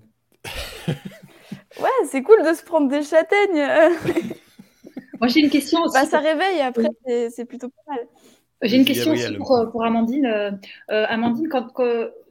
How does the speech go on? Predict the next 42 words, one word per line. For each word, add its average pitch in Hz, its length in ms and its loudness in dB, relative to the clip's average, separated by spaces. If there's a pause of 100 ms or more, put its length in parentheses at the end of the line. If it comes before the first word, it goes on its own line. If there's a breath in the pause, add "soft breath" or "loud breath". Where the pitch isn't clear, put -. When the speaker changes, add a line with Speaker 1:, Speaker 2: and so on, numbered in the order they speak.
(120)
Speaker 3:
tu, - 240 -16
j'ai, 247 220 -6
j'ai, 247 180 -8
je 240 80 -10
comprends 247 340 -4
que 277 100 -6
c'est 226 180 -6
en 214 180 -2
allant, 220 360 -2
euh, 190 360 -2
dans 190 140 -8
des 196 140 -6
fermes, 240 340 -2
euh, 202 180 -8
pédagogiques 202 840 -8
que, 208 120 -12
euh, 185 320 -4
Speaker 2:
Mm. 180 40 -4
Speaker 3:
la 185 100 -4
vocation 196 480 -12
est 208 100 -8
venue, 202 320 -6
hein. 277 100 -2
Il 233 60 -4
y 208 60 -4
a 185 80 -8
certainement 202 380 -10
des 196 100 -8
rencontres 196 420 -12
que 202 100 -14
tu 196 160 -16
as 185 60 -10
fait, 220 260 -6
euh, 170 180 -6 (300 soft breath)
qui - 140 -20
t'ont 214 140 -10
donné 208 280 -6
envie 214 460 -6
ou 247 80 -4
qui - 160 -16
t'ont - 100 -14
motivée. 208 480 -8